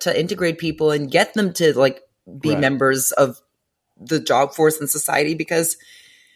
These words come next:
Speaker 1: yeah, w-, when you have no future and you don't know what you're doing, you're just caught in the standstill and holding pattern. Of course, of course, you know, things are gonna boil over at some point, but,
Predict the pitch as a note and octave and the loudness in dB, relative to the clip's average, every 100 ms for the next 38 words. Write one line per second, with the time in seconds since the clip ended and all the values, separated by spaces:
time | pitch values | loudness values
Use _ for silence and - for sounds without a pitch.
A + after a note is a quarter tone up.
0 | _ _ - _ _ _ _ _ - E3+ | _ _ -20 _ _ _ _ _ -10 -2
1 | C4+ F#3 D3 F3 F#3+ G#3 G#3 G#3 F3 G3+ | 0 0 0 -2 -2 0 0 0 0 -2
2 | G#3+ - G#3+ G#3+ G#3 F#3 F3+ F3 E3+ F3 | -2 -2 -6 -4 0 2 2 -2 -2 0
3 | F#3 F3 F#3 F3+ E3+ F3+ F#3 D#3+ D#3+ F3 | 2 2 2 2 0 2 2 0 0 -4
4 | - E3+ F3 E3+ E3 - D#3+ F3 - E3 | 0 0 0 0 -2 2 0 0 -2 0
5 | D3 D3 C#3+ C#3 - C#3 G3 G#3 E3+ F3 | 2 2 0 -4 -4 -2 2 0 0 -2
6 | D3 D3+ D3+ - A3+ B3+ - - F3+ - | 0 0 -2 -2 0 0 -2 -8 -10 -2
7 | G#3+ B3 - - F#3+ F3 C3+ C3 C#3+ - | 0 2 2 -2 -2 0 0 0 -4 -6
8 | E3 D#3+ D#3 C#3+ D3+ D3+ C#3+ G#3 G3 C#3 | -2 2 2 2 2 2 2 0 0 -2
9 | - B2+ B2+ C3+ B2 - C3 B2+ | -2 -4 -4 -6 -6 -4 -2 -2